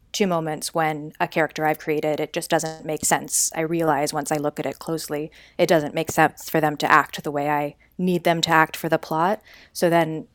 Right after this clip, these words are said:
I do have to sometimes go back to the outline,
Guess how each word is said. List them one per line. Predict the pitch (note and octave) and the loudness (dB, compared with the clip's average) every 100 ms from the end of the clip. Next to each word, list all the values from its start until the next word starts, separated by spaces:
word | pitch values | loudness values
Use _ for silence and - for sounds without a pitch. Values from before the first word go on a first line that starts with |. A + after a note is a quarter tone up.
| - | -6
I | F#3 | -2
do | E3 E3 D#3+ | 0 0 2
have | D#3 - | 0 0
to | D#3+ | 0
sometimes | D#3+ D3+ D3+ D3+ | 0 -2 -4 -4
go | - D3+ | -4 6
back | F3+ F3+ | 6 6
to | D#3+ | 0
the | D#3+ | 2
outline, | D#3 C#3+ D#3 D#3 D3+ D3+ | 2 2 0 -2 -6 -12